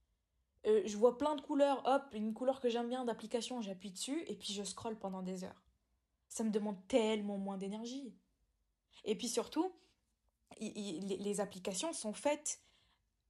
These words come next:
de sorte à ce qu'on ne fasse plus rien, à ce qu'on ne fasse de moins en moins de choses. Si vous avez TikTok,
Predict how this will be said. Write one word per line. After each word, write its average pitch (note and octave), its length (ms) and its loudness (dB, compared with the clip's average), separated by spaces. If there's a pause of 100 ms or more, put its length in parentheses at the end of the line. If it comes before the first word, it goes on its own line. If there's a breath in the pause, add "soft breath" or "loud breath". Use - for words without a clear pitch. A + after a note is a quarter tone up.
(220)
de F#3+ 260 0
sorte - 560 0
à G#3 80 -4
ce - 100 -6
qu'on G3 280 -8
ne F#3 280 -4
fasse - 580 0 (1040)
plus A#3+ 140 6
rien, A3+ 320 2 (200)
à G3+ 60 -6
ce - 80 -6
qu'on G#3 160 -6
ne G3+ 120 -4
fasse A3+ 480 -2
de F#3 160 -6
moins A3+ 340 2
en A3+ 60 2
moins A3 160 0
de A3 60 -8
choses. F#3 340 -8 (1300)
Si - 160 -6
vous G3 140 -4
avez F#3+ 160 -2
TikTok, - 580 -4